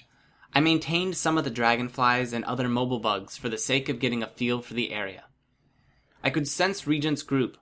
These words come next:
running to cover. Ballistic was bombarding Crawler, relying on the impacts to drive the brute back.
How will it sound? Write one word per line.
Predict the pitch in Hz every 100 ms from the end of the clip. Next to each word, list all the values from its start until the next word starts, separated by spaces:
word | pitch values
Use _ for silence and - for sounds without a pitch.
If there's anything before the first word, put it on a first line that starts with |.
| -
running | 127 131 123
to |
cover. | - - 110 98 - _ _ _ _ _ _ _
Ballistic | 139 151 165 202 -
was | 156 135
bombarding | 135 123 127 135 139
Crawler, | - 135 123 113 95 - _ _ _ _ _
relying | 143 147 151 165 156
on | 131
the | 135 143
impacts | 143 - 107 - -
to | 110
drive | 120 123 123
the | 120
brute | 113 117 -
back. | 117 95 - -